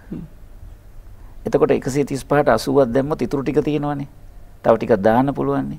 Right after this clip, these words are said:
Speaker 1: ඔව්.
Speaker 2: එතකොට බලන්න ඕනේ එකසිය තිස් පහෙන් අසූවක් අඩු කරාට පස්සේ එන හතළිස් ගාන කොහොමද දාන්නේ කියන එක. ඊළඟ ලකුණට යනවා එකසිය අසූ නවය.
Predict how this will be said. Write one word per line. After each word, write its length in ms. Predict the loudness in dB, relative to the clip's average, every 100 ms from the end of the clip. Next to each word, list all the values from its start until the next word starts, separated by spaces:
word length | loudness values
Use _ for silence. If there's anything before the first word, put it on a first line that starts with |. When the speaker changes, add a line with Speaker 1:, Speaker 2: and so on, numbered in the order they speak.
| -12
Speaker 1:
ඔව්. 160 | -12 -12 -14 -20
Speaker 2:
එතකොට 320 | -4 0 4
බලන්න 340 | 6 6 4 4
ඕනේ 280 | 2 0 -4
එකසිය 320 | -4 -2 -2
තිස් 220 | -2 -6
පහෙන් 380 | -2 0 0 -4 -8
අසූවක් 520 | -8 -2 2 0 -2 -20 -20 -14
අඩු 220 | -4 -4
කරාට 260 | 0 -2 -2
පස්සේ 320 | -2 -2 0
එන 100 | 0 0 -4 -6
හතළිස් 360 | -4 -4 -6 -4
ගාන 280 | -4 -2
කොහොමද 280 | 0 2 2
දාන්නේ 300 | -2 -4 -8
කියන 200 | -12 -12
එක. 180 | -14 -16 -18 -20 -20 -20 -20 -20 -20 -12
ඊළඟ 360 | -2 2 4 4
ලකුණට 340 | 2 2 0 0
යනවා 180 | 0
එකසිය 280 | 0 0 2
අසූ 220 | 2 0 -4
නවය. 300 | -4 -10